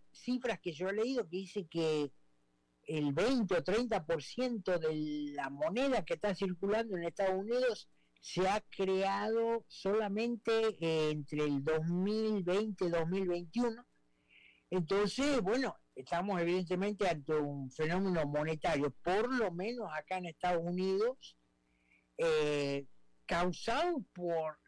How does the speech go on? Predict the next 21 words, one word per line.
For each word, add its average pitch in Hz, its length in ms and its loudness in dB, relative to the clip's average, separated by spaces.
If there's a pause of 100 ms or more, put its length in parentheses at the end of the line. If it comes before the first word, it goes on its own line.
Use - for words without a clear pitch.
la 151 340 0 (1080)
primitiva 240 580 2
reacción 269 720 0
de, 175 380 2 (140)
de 156 160 -2
los 151 160 2
gobiernos, 190 680 2
¿no? 262 220 2
En 196 120 0
este 151 220 -4
caso 196 320 0
en 165 80 -2
Estados 170 380 2
Unidos, 240 440 0
que 143 280 0 (600)
ellos 180 340 2
cerraron 185 720 2
negocios, 196 1120 -2 (580)
eh, 143 600 0 (720)
precipitaron 190 1160 0
despidos 202 1000 0